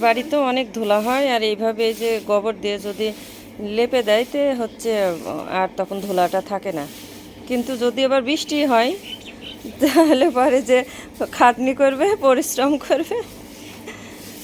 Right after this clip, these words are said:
সেটা শেষ। বৃষ্টি হলে কিন্তু আবার ধুয়ে যাবে। তা আমরা এই যে সকালবেলায়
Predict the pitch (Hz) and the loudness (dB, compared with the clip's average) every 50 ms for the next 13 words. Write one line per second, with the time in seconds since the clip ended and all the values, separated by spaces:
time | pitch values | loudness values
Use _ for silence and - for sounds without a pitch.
0 | - - 339 226 226 254 - 277 247 240 247 240 254 - - 285 262 240 240 - | -14 -10 -6 -4 -4 -2 2 2 2 4 4 2 0 2 2 2 2 2 2 -2
1 | 233 - 262 269 - - 302 285 269 247 233 233 240 240 214 226 220 233 202 247 | -6 -4 -4 -4 -4 0 2 4 4 6 4 2 0 -2 -4 -2 -2 0 0 2
2 | 262 240 226 208 196 190 180 190 190 214 247 - - - - - - - - - | 4 4 4 4 2 0 0 0 -4 -6 -6 -8 -14 -16 -16 -18 -18 -14 -8 -4
3 | 277 294 - - - - - - - - - - - - - - - - - - | -4 -4 -4 -6 -12 -18 -18 -20 -18 -18 -18 -18 -18 -16 -16 -16 -16 -16 -18 -18
4 | - - - - - - - - - - - - - - - - _ _ _ _ | -18 -18 -18 -18 -18 -18 -18 -18 -18 -18 -18 -18 -18 -18 -20 -20 _ _ _ _
5 | _ _ _ _ _ _ _ _ _ _ _ _ _ _ _ _ _ 339 339 339 | _ _ _ _ _ _ _ _ _ _ _ _ _ _ _ _ _ _ -20 -20
6 | 349 392 - - - - - - - - _ _ - - - _ _ - - - | _ -20 -20 -20 -20 -20 -20 -20 -20 -20 _ _ -20 -20 -20 _ _ -20 -20 -10
7 | - 240 233 220 214 214 214 220 214 208 190 214 226 247 247 - - - - - | -4 -2 0 0 0 0 0 0 0 0 0 -2 -2 -2 -4 -6 -10 -12 -8 -4
8 | 220 190 - 190 185 185 175 185 180 180 185 202 | -4 -4 -2 -4 -4 -4 -2 -2 0 0 0 -2